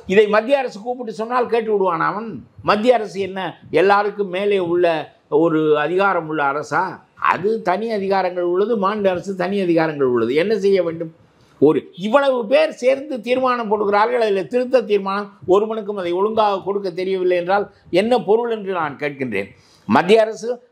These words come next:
மத்திய அரசு வலியுறுத்த வேண்டும் என்று சொல்லு. காவிரி ஆணையம் வலியுறுத்துகிறது, சுப்ரீம் கோர்ட் சொல்லிவிட்டது. யார் சொன்னாலும் அவன் கேட்க மாட்டேன்கிறான். என்ன செய்வீர்கள்?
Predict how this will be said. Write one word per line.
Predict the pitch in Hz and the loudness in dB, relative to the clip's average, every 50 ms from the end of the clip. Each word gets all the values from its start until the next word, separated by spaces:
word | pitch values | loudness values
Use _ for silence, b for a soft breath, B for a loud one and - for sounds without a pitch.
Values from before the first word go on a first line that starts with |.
| _ _ | _ _
மத்திய | 127 143 160 165 175 185 180 | -4 -4 -2 -2 0 2 2
அரசு | 175 175 170 165 185 | 2 2 0 -6 -2
வலியுறுத்த | 180 165 165 170 175 170 160 147 156 156 | -2 -2 0 0 0 -2 -2 -4 -4 -4
வேண்டும் | 156 151 156 156 156 | -4 -6 -6 -8 -10
என்று | 156 160 151 | -8 -8 -6
சொல்லு. | 135 151 151 156 151 147 151 151 147 147 B B B B | -2 -2 0 0 2 2 2 0 -2 -6 B B B B
காவிரி | _ 139 147 180 185 190 185 180 170 | _ 2 2 4 2 2 2 4 4
ஆணையம் | 156 160 165 180 185 190 175 | 4 2 0 -2 -4 0 0
வலியுறுத்துகிறது, | 156 151 175 190 185 175 165 156 151 156 151 151 147 147 156 147 | 2 2 2 2 0 0 0 0 -4 -4 -4 -2 -2 -2 -2 -2
சுப்ரீம் | 127 147 151 170 185 196 185 175 | -4 -6 -4 -2 -2 -2 0 0
கோர்ட் | 170 175 175 175 165 - | 0 0 0 -2 -2 0
சொல்லிவிட்டது. | 175 180 185 190 180 175 151 147 147 151 | 0 2 2 0 -2 0 0 0 0 2
யார் | 151 151 156 175 202 202 | 2 2 4 4 2 0
சொன்னாலும் | 180 185 190 180 185 202 220 226 208 | -2 -6 -6 -4 -2 -2 -2 0 -2
அவன் | 196 180 175 147 | -2 -4 -4 -2
கேட்க | 139 185 185 180 180 | -2 -2 -2 0 -4
மாட்டேன்கிறான். | 175 175 160 151 156 151 147 143 135 143 147 151 165 | -4 -2 -2 -4 -4 -4 -4 -2 -2 -2 -2 0 0
என்ன | 175 | -2
செய்வீர்கள்? | 170 - 185 175 165 151 143 139 143 | 0 2 2 4 4 4 2 0 0